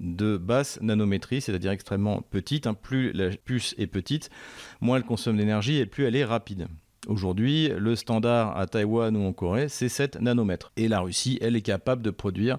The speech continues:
à quatre-vingt-dix, euh, cent trente, euh, en série, et je crois qu'elle a atteint, euh, mais de, en petit volume, euh, de la production à soixante-cinq nanomètres.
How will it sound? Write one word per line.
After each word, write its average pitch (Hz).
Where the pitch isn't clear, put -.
à 113
quatre-vingt-dix, 110
euh, 95
cent 104
trente, 113
euh, 85
en 87
série, 120
et 117
je 104
crois 110
qu'elle 92
a 92
atteint, 113
euh, 95
mais 92
de, 95
en 95
petit -
volume, 110
euh, 95
de 98
la 113
production 110
à 110
soixante-cinq 120
nanomètres. 110